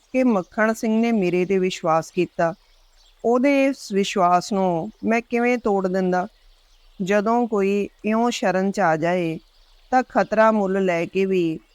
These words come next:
ਆਪਣਾ ਫਰਜ਼ ਨਿਭਾਉਣਾ ਚਾਹੀਦਾ ਹੈ। ਮੇਰੇ ਅੰਦਰਲਾ ਫੌਜੀ ਜਾਗ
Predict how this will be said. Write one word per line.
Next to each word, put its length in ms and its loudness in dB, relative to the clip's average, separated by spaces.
ਆਪਣਾ 500 0
ਫਰਜ਼ 280 0
ਨਿਭਾਉਣਾ 520 0
ਚਾਹੀਦਾ 400 -2
ਹੈ। 80 -6
ਮੇਰੇ 400 2
ਅੰਦਰਲਾ 500 2
ਫੌਜੀ 500 0
ਜਾਗ 280 0